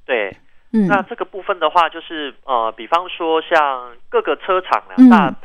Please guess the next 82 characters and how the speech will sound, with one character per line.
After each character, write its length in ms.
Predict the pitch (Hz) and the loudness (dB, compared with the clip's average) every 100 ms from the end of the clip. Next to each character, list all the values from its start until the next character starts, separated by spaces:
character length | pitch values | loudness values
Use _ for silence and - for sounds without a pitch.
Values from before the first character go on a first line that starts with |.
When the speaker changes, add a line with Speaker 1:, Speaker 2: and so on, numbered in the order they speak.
| - - | -16 -4
Speaker 1:
大 140 | 196 | -4
厂 140 | - 117 | -4 -10
牌 160 | 117 110 | -12 -10
车 100 | 143 | -8
厂， 160 | 123 - | -8 -10
其 80 | 127 | -8
他 140 | 151 | -6
都 140 | 160 156 | -6 -8
会 100 | 110 | -8
有 120 | 104 | -10
所 180 | - 104 | -10 -8
谓 140 | 117 | -6
的 160 | 113 104 | -8 -10
原 140 | 107 - | -12 -12
厂 160 | 127 101 | -12 -10
认 140 | 117 120 | -12 -12
证 100 | 117 | -14
中 100 | - | -12
古 80 | 208 | -6
车。 60 | 214 | -4
Speaker 2:
哦， 60 | |
原 260 | 196 196 214 | -2 -2 -4
厂 340 | 233 208 165 | -6 -8 -8
认 280 | 180 196 170 | -6 -6 -6
证。 280 | - 180 147 - | -8 -10 -10 -6
Speaker 1:
对， 180 | 185 180 | -4 -2
那 180 | 202 208 | -2 -2
它 120 | 214 | -4
的 100 | 208 | -6
原 160 | 160 170 | -8 -6
厂 180 | 143 | -6
认 160 | 143 156 | -6 -8
证 120 | 165 147 | -8 -6
呢， 140 | 139 | -2
它 140 | 156 | -2
的 100 | 165 156 | -2 0
要 180 | 165 | -2
求 160 | 160 110 | -2 -8
其 140 | 117 113 | -12 -14
实 100 | 123 | -14
也 80 | |
蛮 260 | 107 107 104 | -10 -10 -10
严 120 | 101 104 | -16 -20
格 100 | 107 98 | -20 -20
的 100 | 98 | -20
哦。 120 | 90 | -20
Speaker 2:
是。 180 | - - | -12 -6
Speaker 1:
因 40 | 214 | -4
为 200 | 165 151 - | -4 -8 -12
这 120 | 208 208 | -10 -4
些 140 | 202 | -4
原 200 | 160 147 | -2 -4
厂 160 | 151 113 | -4 -4
的 80 | 113 | -4
公 200 | 139 143 | -6 -6
司， 100 | 147 | -18
其 80 | 127 | -18
实 80 | 120 | -6
它 140 | 139 | -4
不 140 | - 117 | -4 -4
太 180 | 139 | -4
会 140 | 131 131 | -2 -4
为 200 | 135 120 | -2 -4
了 100 | 107 | -4
说 140 | 123 | -6
一 80 | 123 | -8
些 340 | 120 117 113 113 | -8 -6 -6 -6
小 200 | 107 113 | -6 -4
小 180 | 101 | -6
的 60 | 98 | -8
利 100 | 117 | -14
益， 260 | 113 117 104 | -20 -20 -16
然 100 | 101 | -6
后 80 | 123 | -6
把 200 | - 90 | -6 -10
自 140 | - | -14
己 180 | - 98 _ - | -20 -20 _ -12
多 160 | 135 | -12
年 160 | 120 101 - | -12 -20 -20
经 100 | 131 | -20
营 60 | |
的 100 | - | -20